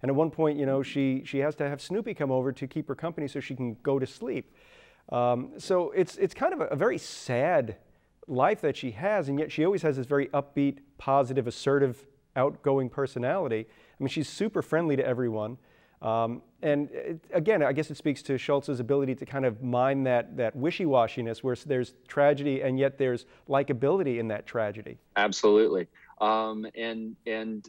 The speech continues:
Speaker 2: uh, they also even, even at one point, Schultz deals with, um, uh, it's, it's very strongly, um, insinuated that, uh, that Peppermint Patty's parents are divorced,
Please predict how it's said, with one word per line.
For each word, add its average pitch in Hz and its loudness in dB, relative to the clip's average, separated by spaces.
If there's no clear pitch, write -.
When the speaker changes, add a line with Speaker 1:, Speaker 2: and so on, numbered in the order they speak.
Speaker 2:
uh, 107 2
they 120 6
also 160 0
even, 143 -2
even 143 -2
at 127 -4
one 135 -2
point, 151 -6
Schultz 139 -2
deals 135 0
with, 127 0
um, 117 0
uh, 104 -4
it's, - 2
it's 113 2
very 135 6
strongly, 117 0
um, 90 -6
insinuated 101 4
that, 92 0
uh, 90 -2
that 90 -2
Peppermint 101 -4
Patty's 95 -2
parents 98 -6
are 87 0
divorced, 87 -2